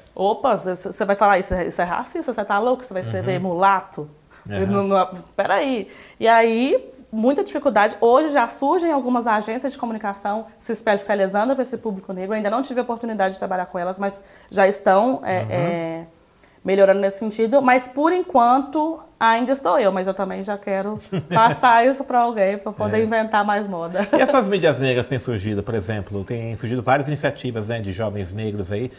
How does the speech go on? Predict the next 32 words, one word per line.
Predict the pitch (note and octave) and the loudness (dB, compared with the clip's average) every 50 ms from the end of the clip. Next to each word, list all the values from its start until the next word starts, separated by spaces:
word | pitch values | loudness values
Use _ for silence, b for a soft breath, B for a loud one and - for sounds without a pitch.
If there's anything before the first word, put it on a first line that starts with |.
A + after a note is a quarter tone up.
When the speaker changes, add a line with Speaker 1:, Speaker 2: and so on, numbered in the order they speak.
| B _ | B _
Speaker 2:
e | - | -4
jovens | F#2 A2+ G#2+ G#2 G2+ F#2 | -2 -2 -2 -2 -2 -2
negras, | A2+ B2+ C#3+ C3 A#2 A2+ F#2 | -2 -2 -2 -2 -4 -6 -6
né, | A#2 A#2+ | -6 -6
de | A#2 A2+ A#2+ | -6 -4 -4
montarem | A2+ A2+ A2 A2 B2 A#2+ A2 | -4 -4 -6 -6 -6 -6 -6
mídias | G#2+ A2 G2+ A2+ G2+ F2 | -6 -6 -6 -6 -6 -6
negras, | G2+ G2+ F#2 F#2+ F#2+ F2 F2+ | -6 -6 -6 -6 -8 -8 -10
né? | G#2+ A2 - - | -12 -14 -16 -18
Speaker 1:
Sim. | - - - G#3 | -16 -10 -6 -2
Speaker 2:
Por | G3 F#3+ | 0 0
exemplo, | B2+ A2+ A#2+ A2+ G#2 A2 G#2 G2 G2 G2 G2 F#2+ F#2+ | 0 0 0 -2 -2 -2 -2 0 -2 -2 -4 -6 -6
aquele | F#2+ - A2 | -8 -8 -6
blog | G2+ F#2 A#2 A2+ A2 G2 G#2 G#2 G2 F#2+ F#2 F2+ F2 B B B B B B _ | -4 -2 0 0 0 0 -2 -4 -2 -2 -4 -6 -8 B B B B B B _
Nós, | - G#2+ A#2 A#2 A#2+ A#2+ A#2+ G#2+ - | -8 -4 -2 0 0 0 0 -2 -4
Mulheres | A#2 A2+ A2 G2 | -6 -6 -4 -4
da | G#2+ | -4
Periferia, | G2+ G2+ G#2+ G2+ - E3+ E3 C3 A#2+ B2+ B2+ B2+ A#2+ A2 F#2+ | -4 -4 -4 -2 -2 -2 0 0 -2 -2 -2 0 0 0 0
Blogueiras | G2+ G2+ F#2+ G#2 G#2 B2 B2+ G2+ | 0 0 0 0 0 0 0 -2
Negras, | A#2 A#2 A#2 A#2+ A#2+ A2+ G2 G2 F#2+ F#2+ F2+ | -2 0 2 2 2 2 0 0 -2 -4 -2
né, | G#2 | -2
o | G2+ | 0
Alma | G2 G2+ A#2 C3+ | 0 0 0 -2
Preta. | B2+ - A2 G#2+ A2+ A#2 A2+ G2+ - G2 F#2+ F#2+ | -2 -4 -4 -2 -2 -2 -4 -4 -6 -8 -8 -8
Speaker 1:
Sim. | F#2+ - - G3 F#3 F3 E3+ D#3+ | -10 -8 -6 -6 -4 -4 -6 -6
Speaker 2:
Você | - B2 | -6 -4
tem | - D3+ | -2 -2
contato | C3+ - A#2+ A#2 - C#3 D3 D#3+ D#3 C#3+ - | -2 -2 -2 0 2 2 4 4 2 0 -2
com | A2+ A2 | -6 -10
esses | - - | -8 -6
grupos, | G2+ G#2 A#2+ C#3+ D#3 C#3+ - B2 A2 G2 | -6 -2 -2 0 -2 -2 -2 -4 -4 -2
é, | A2 G#2+ G#2 G2+ | 0 0 0 0